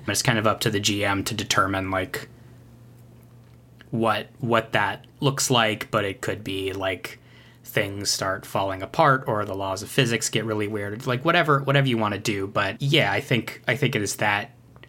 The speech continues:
sort of interest to, to sort of look at, like, well, what, what happens to a place over time and how does it change? And also just kinda give, like, it's just, like, another, like, very open kind of pressure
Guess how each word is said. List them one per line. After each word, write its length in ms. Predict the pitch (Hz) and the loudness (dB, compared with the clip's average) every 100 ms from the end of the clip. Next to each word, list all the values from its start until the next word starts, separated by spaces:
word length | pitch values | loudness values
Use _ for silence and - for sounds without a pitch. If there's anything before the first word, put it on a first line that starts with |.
| - - - - - - | -20 -20 -20 -20 -20 -10
sort 300 | - 123 113 | -2 2 2
of 160 | 107 - | 2 0
interest 800 | 127 113 - 107 98 - - - - - | 0 0 0 -2 0 0 0 -4 -8 -2
to, 220 | - 113 | 0 2
to 160 | - 113 | 0 0
sort 160 | 120 | 0
of 80 | 101 | 0
look 200 | 101 - | -4 -4
at, 160 | 107 127 | -4 -2
like, 280 | 104 98 | -4 -4
well, 100 | 104 | -6
what, 280 | 101 107 107 - | 0 0 0 -6
what 200 | 113 113 | -2 0
happens 460 | - 110 - 107 - | 2 -2 -2 -4 -2
to 180 | - 101 | -2 -4
a 40 | |
place 640 | - 104 98 95 - - - - - - - - - - - - - | -4 -4 -4 0 0 0 -4 -18 -20 -20 -20 -20 -20 -20 -20 -14 0
over 260 | 113 107 101 | 2 2 0
time 480 | - 104 98 101 - | 0 2 2 -2 -4
and 100 | 101 | -2
how 220 | - 101 | 0 0
does 200 | 95 - | -2 -8
it 100 | - | -2
change? 760 | - 104 98 98 95 - - - - | 0 0 -2 -6 -2 -2 -2 -8 0
And 120 | 135 | 0
also 200 | 127 127 | 2 -2
just 160 | 107 | -2
kinda 220 | - 117 104 | 0 0 2
give, 340 | 113 101 98 | 0 0 -2
like, 520 | 104 98 - - - - - - - - - - - | -2 -2 -4 -10 -10 -16 -20 -20 -20 -20 -20 -20 -14
it's 80 | - | -4
just, 120 | 196 | 0
like, 160 | 156 139 | 2 2
another, 540 | 110 107 107 101 110 - 117 | 2 2 2 0 -2 -2 -2
like, 160 | 101 | -2
very 340 | 117 110 110 135 | 0 0 0 0
open 340 | 107 107 107 101 | 0 0 -2 -2
kind 300 | - 98 95 | -4 -4 -4
of 120 | - | -8
pressure 540 | - 95 - 104 104 | -4 0 2 0 -2